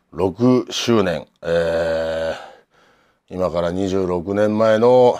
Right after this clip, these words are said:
えー、対桜庭和志戦、大阪城ホールで、えー、九十四年デビューした、えー、記念すべき日だったことをすっかり忘れておりました。<laughs> ということでね、あのー、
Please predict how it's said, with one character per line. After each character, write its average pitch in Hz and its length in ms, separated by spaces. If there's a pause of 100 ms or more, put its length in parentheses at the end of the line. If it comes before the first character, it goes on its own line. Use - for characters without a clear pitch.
(120)
え 82 260
ー、 - 20
対 95 260
桜 95 380
庭 92 160
和 87 160
志 87 140
戦、 85 400 (460)
大 95 140
阪 101 380
城 98 260
ホ 104 220
ー 104 40
ル 98 140
で、 104 400 (340)
え 80 580
ー、 76 40
九 98 220
十 87 80
四 90 120
年 90 320
デ 85 220
ビ 87 120
ュ 85 180
ー 78 40
し - 120
た、 95 360
え 80 440
ー、 - 20
記 - 140
念 92 240
す - 120
べ 92 200
き 87 120
日 90 140
だ 90 120
っ - 60
た 82 140
こ 78 140
と 87 160
を 80 40
す - 220
っ - 60
か 104 120
り 95 60
忘 85 260
れ 98 120
て 87 100
お 92 100
り 92 120
ま 95 120
し - 120
た。 73 200 (840)
<laughs> - 840
と 123 100
い 120 40
う 123 80
こ 127 100
と 120 120
で 101 120
ね、 90 300
あ 90 180
の 87 500
ー、 - 20